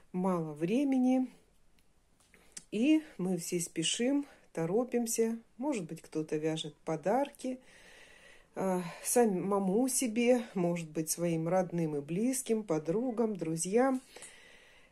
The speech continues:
Ну, а я решила пристроить остатки пряжи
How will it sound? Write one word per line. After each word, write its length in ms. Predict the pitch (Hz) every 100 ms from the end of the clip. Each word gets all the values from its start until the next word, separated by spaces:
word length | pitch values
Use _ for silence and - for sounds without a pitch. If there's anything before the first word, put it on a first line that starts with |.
| -
Ну, 380 | 170 294 381 294
а 100 | 196
я 380 | 185 247 285 285 - - - - - _ -
решила 640 | 160 - 226 233 214 214 - - _ -
пристроить 720 | 165 165 - 175 170 151 -
остатки 600 | - 170 - 147 139 -
пряжи 600 | 165 185 240 285 240 254